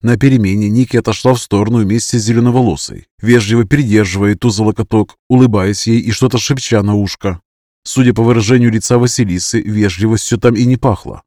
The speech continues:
но девчачьи разговоры — это не для меня.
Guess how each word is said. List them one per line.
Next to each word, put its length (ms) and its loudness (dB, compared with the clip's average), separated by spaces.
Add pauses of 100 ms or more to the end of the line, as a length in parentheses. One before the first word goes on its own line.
но 180 2
девчачьи 600 0
разговоры — 560 2
это 220 -2
не 120 2
для 160 2
меня. 360 0